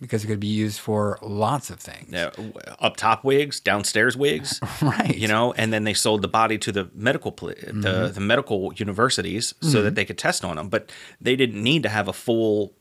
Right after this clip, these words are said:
Speaker 1: Head of hair.
Speaker 2: head of hair 'cause you're
Speaker 1: It was
Speaker 2: not,
Speaker 1: gonna
Speaker 2: you're
Speaker 1: be
Speaker 2: not
Speaker 1: shaved off
Speaker 2: dissecting
Speaker 1: anyway.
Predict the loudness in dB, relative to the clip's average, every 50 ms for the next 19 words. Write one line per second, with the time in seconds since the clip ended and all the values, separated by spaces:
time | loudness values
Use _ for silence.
0 | _ -6 -2 0 0 0 2 2 2 4 4 4 4 4 4 6 6 4 4 2
1 | -2 _ _ -6 -2 0 2 4 4 6 6 6 6 4 4 4 6 6 4 6
2 | 6 6 6 6 6 6 6 6 6 6 6 4 4 4 2 0 0 0 0 0
3 | 0